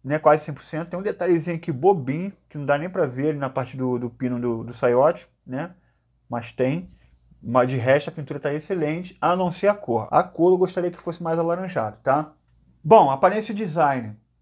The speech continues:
Realmente, a peça tá incrível. Independente dos problemas que eu for falar aqui, a peça tá incrível, né? Tá muito bonito. Acho que design, né, na fidelidade, eu acho que eles poderiam só melhorar o elmo. O resto tá excelente.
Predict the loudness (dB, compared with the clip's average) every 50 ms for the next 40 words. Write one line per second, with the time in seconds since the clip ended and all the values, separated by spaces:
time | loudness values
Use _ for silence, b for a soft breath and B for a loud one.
0 | _ _ _ _ 0 2 2 2 2 0 0 0 -2 -4 -6 -10 -14 -18 _ _
1 | _ _ _ _ _ 4 4 4 4 4 4 4 4 2 0 -2 -2 -2 -2 -6
2 | _ -6 -4 -4 -4 -4 -6 -12 _ -4 -2 0 2 2 2 2 0 0 0 0
3 | 0 0 -2 -2 -2 -2 -2 -2 -2 -4 -4 -4 -4 -4 -4 -4 -4 -4 -4 -2
4 | -2 -2 -2 -4 -4 -2 -2 -4 -4 -4 -6 -6 -4 -2 0 0 2 2 0 -2
5 | -4 -4 -2 0 0 0 -2 -4 -10 _ _ _ _ _ _ 0 0 0 0 0
6 | 2 2 2 2 -2 -6 -6 -2 -2 -2 -2 -4 -8 -10 -10 -6 -2 -2 -2 -2
7 | -4 -6 -10 -10 -10 -8 -6 -6 -4 -4 -2 -2 -2 -2 -2 -2 -4 -2 -2 -4
8 | -4 -6 -10 -14 -20 _ 2 4 4 4 2 0 0 0 2 4 4 6 6 6
9 | 4 4 2 -2 -8 B B B B B -4 -2 0 0 2 0 -2 -2 -4 -2
10 | -2 -2 0 4 6 6 6 6 4 0 -2 2 4 4 4 4 2 -2 -6 -6
11 | -6 -6 -6 -8 _ -4 -2 -2 -2 -2 -4 -8 -4 -2 -2 -2 0 0 2 4
12 | 4 4 4 4 4 4 4 2 0 -6 -12 _ _ _ -12 -12 -10 -8 -2 0
13 | 2 2 2 0 -4 -12 _ _ _ -2 -2 -2 -2 -6 -8 -6 -6 -4 -4 -4
14 | -4 -6 -8 -12 -16 _